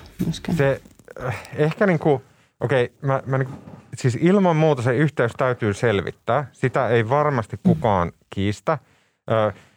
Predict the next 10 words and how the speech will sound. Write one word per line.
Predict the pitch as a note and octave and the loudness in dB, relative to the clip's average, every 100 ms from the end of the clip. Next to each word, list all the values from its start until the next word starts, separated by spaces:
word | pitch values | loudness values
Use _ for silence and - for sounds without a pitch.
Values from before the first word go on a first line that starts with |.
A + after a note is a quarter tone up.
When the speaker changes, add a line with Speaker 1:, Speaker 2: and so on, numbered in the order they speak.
| _ C3 | _ -2
Speaker 2:
veritulppa, | D3+ D3+ C#3+ B2+ - B2 A#2 _ _ A2 - - | 2 2 2 0 2 -2 -2 _ _ -20 -16 -2
riippumatta | C#3+ A3+ A3+ F3 A2+ - | 4 4 4 0 0 -2
sen | G#2 G2+ | 0 2
muodosta, | G#2 G2+ F#2+ G2 B2+ | 4 4 2 -2 -4
on | D#3+ D3 C3+ F#2 - | 0 2 2 0 2
hyvin, | D#3+ C#3+ A2+ | 4 4 4
hyvin | A#2+ G#2+ F#2+ | 4 4 2
vakava | G2 G#2 C#3+ D3 F#3+ - | 0 0 0 2 0 0
ja, | A#2+ G#2+ - - E2+ G#2 | 0 0 -2 -14 -16 -8
niinku, | B2 G#2+ G#2+ | -2 0 0